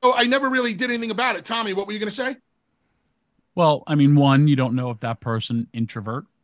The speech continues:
Speaker 2: You don't know if that per-, 'cause technically, guess what? You're a stranger. Yes, I saw you on television, but, you know, cool that you're in, that, that's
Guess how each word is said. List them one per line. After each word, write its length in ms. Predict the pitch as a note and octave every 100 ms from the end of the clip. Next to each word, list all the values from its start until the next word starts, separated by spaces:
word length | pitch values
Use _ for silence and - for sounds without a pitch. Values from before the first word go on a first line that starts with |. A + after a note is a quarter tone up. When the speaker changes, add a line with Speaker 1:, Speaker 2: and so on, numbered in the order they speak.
| _
Speaker 2:
You 120 | A#2+
don't 180 | A#2 A#2
know 140 | A2+ G#2+
if 80 |
that 200 | G#2 G#2+
per-, 200 | - A#2
'cause 200 | B2 C#3+
technically, 580 | - E3 - E3 F3 F3+ -
guess 220 | D#3 -
what? 220 | F#3 -
You're 160 | B2 D3
a 20 |
stranger. 460 | C#3+ D#3 D3 G#2+ - _ _ _ -
Yes, 260 | B2+ C#3
I 60 | C#3
saw 200 | B2+ C#3
you 160 | C3+ B2+
on 140 | B2
television, 600 | B2+ B2+ B2+ C3+ C#3 D3 - _ _ _
but, 300 | C3 A#2+ A#2 _ _ _ _
you 120 | C3
know, 260 | A#2+ A2 -
cool 240 | - D3 C#3+
that 220 | C#3 -
you're 80 | C3+
in, 140 | C3
that, 260 | A#2 C3 B2
that's 380 | C3 C3+ -